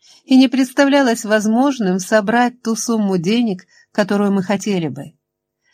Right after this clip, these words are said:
Я рад, несмотря на все, узнать, что положение в России улучшается, и я, безусловно, надеюсь, что Россия в скором времени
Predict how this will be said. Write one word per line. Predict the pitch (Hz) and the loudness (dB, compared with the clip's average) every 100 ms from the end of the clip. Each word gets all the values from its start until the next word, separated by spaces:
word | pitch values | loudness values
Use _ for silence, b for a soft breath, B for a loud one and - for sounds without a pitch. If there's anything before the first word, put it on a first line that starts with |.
| _ | _
Я | 208 208 226 | 0 4 4
рад, | 226 233 196 185 - | 4 0 -2 -8 -8
несмотря | 190 185 202 196 208 | -6 -4 -4 0 0
на | 190 | 0
все, | 185 - 214 | -4 -4 -2
узнать, | 202 180 170 214 247 - - b b | 0 -2 0 0 0 -4 -14 b b
что | - - | -6 -2
положение | 226 247 247 247 262 247 | 2 4 4 2 2 2
в | 208 | 2
России | 208 220 - 240 240 | 0 -2 -4 -4 -2
улучшается, | 233 208 202 190 240 240 190 185 - - _ _ _ _ | -4 -2 -4 -4 -2 -2 -2 -8 -16 -20 _ _ _ _
и | - | 2
я, | 254 294 | 4 4
безусловно, | 240 254 277 - 302 285 226 | 2 0 0 0 2 2 2
надеюсь, | 208 202 175 233 254 180 165 | 0 -2 0 0 0 -2 -4
что | - - 196 | -10 -4 0
Россия | 202 202 247 240 | 0 0 0 0
в | 202 | -2
скором | - 214 202 190 | -4 -2 0 0
времени | 202 247 202 170 165 | 0 0 -2 -4 -8